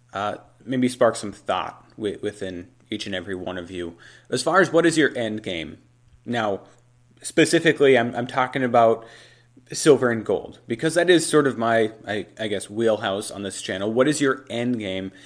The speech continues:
as far as silver and gold go? I mean, great, you've, you've gotten into silver and gold. You've likely bought some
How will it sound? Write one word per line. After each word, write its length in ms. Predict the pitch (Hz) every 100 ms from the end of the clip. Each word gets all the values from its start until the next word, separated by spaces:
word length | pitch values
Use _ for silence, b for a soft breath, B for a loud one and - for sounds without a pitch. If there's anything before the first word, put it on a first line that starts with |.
| B B B B -
as 760 | 117 120 120 113 110 - - -
far 340 | - 98 98
as 240 | 95 107 -
silver 320 | 110 101 120
and 240 | 110 107
gold 380 | 98 82 85 90 - _
go? 340 | 165 180 - - - _ _ _ _ _
I 40 | 131
mean, 280 | 131 120 117
great, 340 | - 190 135 123
you've, 260 | 139 127
you've 140 | 131 120
gotten 260 | 139 131
into 140 | 135 131
silver 300 | 131 120 123
and 100 | 110
gold. 320 | 107 107 104 B B B B B _ _ -
You've 340 | 85 82 - _ _ -
likely 420 | 98 101 104 101
bought 440 | 101 95 123 -
some 340 | 170 170 202